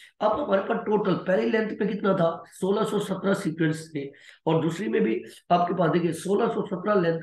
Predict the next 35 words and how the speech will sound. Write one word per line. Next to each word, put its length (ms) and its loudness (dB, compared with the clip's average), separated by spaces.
का 100 -2
sequence 500 -4
था 100 0
total, 460 0
दोनों, 340 2
एक 300 2
ऊपर 220 4
वाला 160 4
और 220 0
नीचे 220 0
वाला, 200 2
दोनों 360 -2
सोलह 320 -2
सौ 140 -4
सत्रह 320 -4
length 220 0
के 320 -6
sequence 640 -2
थे। 80 0
अब 280 2
उसमें 300 4
हमने 180 2
identity 500 2
देखी 280 4
कि 160 -4
कितनी 280 0
base 300 4
pair 140 2
same 500 2
to 120 4
same 260 0
है, 180 -6
Match 400 4
करती 360 0
है, 60 -14